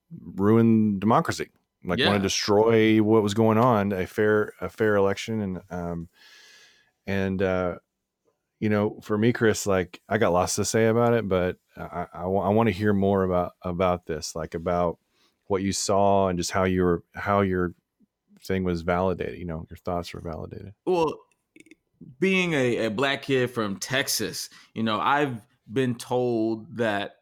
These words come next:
Speaker 2: there are a lot of things that I'm experiencing that are in my head. And white
Speaker 1: Mm.
Speaker 2: privilege is one of those things. This idea that white people get some preferred treatment is what I have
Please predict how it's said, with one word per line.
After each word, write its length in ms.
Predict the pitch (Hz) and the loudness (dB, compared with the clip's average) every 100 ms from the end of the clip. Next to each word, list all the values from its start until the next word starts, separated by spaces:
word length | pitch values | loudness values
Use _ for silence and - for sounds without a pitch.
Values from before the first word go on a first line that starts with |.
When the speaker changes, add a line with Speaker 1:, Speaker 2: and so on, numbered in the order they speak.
| _ | _
Speaker 2:
there 260 | 104 127 113 | -4 0 0
are 40 | |
a 40 | 107 | 0
lot 280 | 117 123 | 0 0
of 80 | 123 | -2
things 220 | 123 117 | -4 -4
that 120 | 110 101 | -4 -6
I'm 200 | 104 98 | -6 -8
experiencing 800 | 98 - 131 120 - 113 104 98 | -10 -4 -2 -2 -4 -6 -4 -4
that 140 | 104 | -2
are 100 | 98 | -2
in 100 | 107 | -2
my 180 | 104 95 | -2 -4
head. 340 | 82 - - - _ - - | -6 -12 -14 -18 _ -20 -6
And 640 | 120 120 113 107 104 98 - - 92 101 | -2 0 0 -2 -4 -6 -12 -20 -16 -4
white 280 | 127 160 156 | 0 2 0
Speaker 1:
Mm. 40 | |
Speaker 2:
privilege 440 | 147 131 127 123 | 0 0 0 0
is 140 | 120 110 | -2 -4
one 180 | 127 127 | -4 -2
of 80 | |
those 200 | 117 113 | -2 -4
things. 280 | - 135 110 | -4 -4 -4
This 180 | 117 117 | -6 -4
idea 600 | 113 110 98 160 175 170 | -2 -2 -2 0 2 0
that 180 | 170 113 | -2 -4
white 240 | 135 131 | -4 -6
people 260 | 120 113 117 | -6 -8 -6
get 220 | 104 104 | -6 -4
some 220 | 127 117 | -2 -4
preferred 840 | - 113 - - 175 170 165 151 | -2 -6 -6 -4 0 2 2 0
treatment 640 | - - 156 139 127 117 107 _ - | -4 -2 0 2 0 0 -2 _ -6
is 220 | 123 113 | -4 -4
what 240 | 107 123 - | -2 -2 0
I 220 | 127 143 | 0 0
have 340 | 143 135 123 | -2 -2 -4